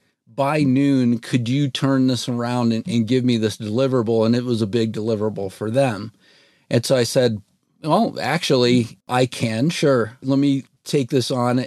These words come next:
and deal with it." And so when they came back, they said, "Well, wait a minute. So you went to two other people to help you get the answer?" And I said, <laughs> "Yeah, you wanted it in this time frame.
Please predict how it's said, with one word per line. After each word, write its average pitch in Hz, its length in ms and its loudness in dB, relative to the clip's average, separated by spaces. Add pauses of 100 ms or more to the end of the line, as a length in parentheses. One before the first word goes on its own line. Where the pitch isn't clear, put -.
(100)
and 123 220 -2
deal 147 220 2
with 117 200 0
it." 95 120 -6 (640)
And 123 160 0
so 139 460 0 (220)
when 139 220 0
they 135 120 2
came 143 320 0
back, 170 360 -4
they 139 140 2
said, 139 180 0
"Well, 135 200 0
wait 180 160 0
a 156 60 0
minute. 120 340 0
So - 80 -2
you 147 280 0
went 151 260 0
to 131 120 -4
two 160 260 0
other 135 220 0
people 156 440 0
to 123 60 -2
help 143 260 -6
you 131 80 2
get 127 240 0
the 123 200 -4
answer?" 202 300 -4
And 117 120 2
I 123 80 2
said, 202 240 -6
<laughs> - 100 -14
"Yeah, 180 160 2
you 135 180 0
wanted 135 380 2
it 123 180 0
in 123 120 2
this 139 180 0
time 156 280 0
frame. 131 440 -2